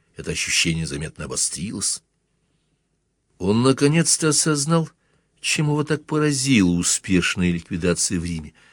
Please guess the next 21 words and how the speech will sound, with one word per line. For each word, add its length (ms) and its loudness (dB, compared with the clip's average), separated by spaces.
своей 540 4
лёгкостью. 1120 2
Они 120 -18
могли 200 -14
достать 400 -4
любого, 540 -4
но 100 -14
точно 420 -6
так 260 -10
же 80 -14
могли 200 -16
достать 380 -8
и 80 -12
их 100 -8
самих. 580 -6
По 140 0
сути, 380 0
всё 260 -4
упиралось 540 0
в 100 -8
деньги. 420 -2